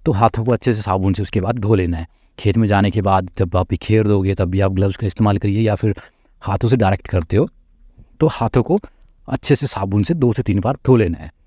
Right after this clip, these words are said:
और जिसमें टेक्निकल जो कंपोजिशन डली रहती है, वो मेटाल्डिहाइड जो है आपका दो पॉइंट पाँच परसेंट पैलेट्स में डल रहता है, और काफ़ी बेटर रिजल्ट्स हैं इसके, बहुत ही अच्छे रिजल्ट्स हैं, रिजल्ट्स में कोई कमी नहीं है।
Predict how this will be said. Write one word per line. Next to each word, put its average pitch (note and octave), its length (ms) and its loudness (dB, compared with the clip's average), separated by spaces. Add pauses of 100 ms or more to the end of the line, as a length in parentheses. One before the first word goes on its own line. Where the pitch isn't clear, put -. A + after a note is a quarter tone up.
(720)
और C#3 160 4
जिसमें F3+ 380 2
टेक्निकल B2+ 500 2 (400)
जो A2 100 -2
कंपोजिशन A2 500 2
डली F#2 160 2
रहती F2 260 -4
है, A#2 40 2
वो D3+ 100 2
मेटाल्डिहाइड G#2 720 0
जो E2+ 100 -4
है E2+ 60 0
आपका F#2 220 0
दो B2 180 0
पॉइंट G2 220 0
पाँच F#2 240 0
परसेंट G2 360 0 (580)
पैलेट्स G#2 300 2
में A3+ 120 4
डल A#2+ 160 4
रहता F#2 260 -2
है, D2+ 140 -14 (580)
और D#3+ 120 0
काफ़ी D#3 380 2
बेटर C3+ 280 0
रिजल्ट्स G#2 400 2
हैं A2 80 -2
इसके, G#2+ 200 -2
बहुत F2+ 380 0
ही G#2 40 -2
अच्छे F#2+ 280 -4 (440)
रिजल्ट्स F#2+ 360 0
हैं, D3+ 180 0
रिजल्ट्स A2 360 0
में E3+ 80 0
कोई B2 140 4
कमी G2 220 0
नहीं E2+ 140 -2
है। D#2+ 100 -8